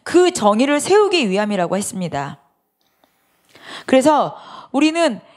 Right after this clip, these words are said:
그 세상의 정의를 세우기 위해서 오신 그 한 가지, 다시 얘기해서 우리는 이 땅에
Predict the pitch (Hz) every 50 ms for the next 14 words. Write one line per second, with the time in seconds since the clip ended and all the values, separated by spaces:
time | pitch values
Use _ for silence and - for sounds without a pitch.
0 | _ - - - 320 311 - - 392 359 - 359 339 339 339 349 339 - - 240
1 | 233 240 254 302 294 311 311 - 349 359 339 320 302 302 262 226 226 240 247 254
2 | 233 190 226 214 240 254 226 - - 240 302 381 359 339 294 185 180 180 170 -
3 | 185 202 202 - 254 269 - 285 226 208 226 262 320 294 233 - - - - -
4 | - 269 311 - - - 359 349 339 349 359 285 202 -